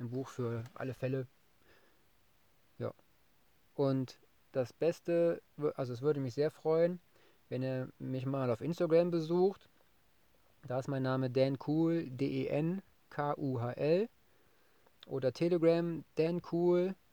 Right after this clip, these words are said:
Oder Telegram der Kanal, Dan Kuhl unterstrich Hallo unterstrich Nachbar. Da poste ich immer so interessante Beiträge, die mich weiterbringen und wo ich, ja, die po-, positive Meinung drüber habe, dass die andere auch weiterbringt.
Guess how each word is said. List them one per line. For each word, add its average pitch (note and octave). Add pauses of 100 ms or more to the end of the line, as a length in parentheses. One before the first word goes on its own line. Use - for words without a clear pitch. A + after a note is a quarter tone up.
(380)
Oder C3+
Telegram D3+
der C#3+
Kanal, C#3+
Dan C#3+
Kuhl D3+
unterstrich D3
Hallo D3
unterstrich D3
Nachbar. F#3+ (600)
Da B2+
poste D3+
ich C#3+
immer C#3 (160)
so D3
interessante C#3+
Beiträge, D#3
die C3+
mich C#3+
weiterbringen E3 (500)
und C3+
wo C3
ich, E3 (840)
ja, C3+ (1300)
die D3
po-, -
positive D3+
Meinung F3+
drüber E3+
habe, E3
dass C#3+
die D3+
andere D3+
auch C3+
weiterbringt. A#2+